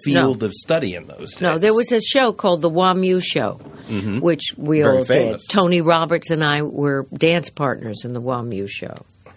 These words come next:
Speaker 1: Hmm.
Speaker 2: And Tony and I and Paula and Dick Ben-, Paula Prentice and Dick Benjamin and Larry Pressman and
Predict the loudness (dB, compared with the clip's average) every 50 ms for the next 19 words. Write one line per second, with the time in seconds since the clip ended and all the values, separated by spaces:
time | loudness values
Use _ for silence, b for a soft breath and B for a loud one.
0 | B B B B B B B B B B B B B -4 -4 -4 -4 -4 -4 -4
1 | -2 0 2 2 2 4 2 2 0 0 0 -2 -2 -2 -2 -2 -2 -2 -4 -4
2 | -6 -6 -8 -8 -12 -14 -4 0 0 2 2 2 2 2 0 -2 -2 -2 -4 -4
3 | -2 -2 -2 -2 -2 -4 -6 -4 0 0 2 2 0 -2 -2 -2 -2 -2 -2 -6
4 | -6 -8 -6 -6 -6 -6 -6 _ -2 -2 -2 -2 -2 -4 -4 -2 -2 -2 -4 -4
5 | -6 -8 -10 B B B B B B -2 0 2 2 4 4 2 2 0 -2 -2
6 | 0 0 0 0 -4 -6 -4 -2 -2 0 0 -2 -2 -4 -6 -6 -8 -8 -6 -6
7 | -6 -6 -6 -6 -8 -8 -10 -12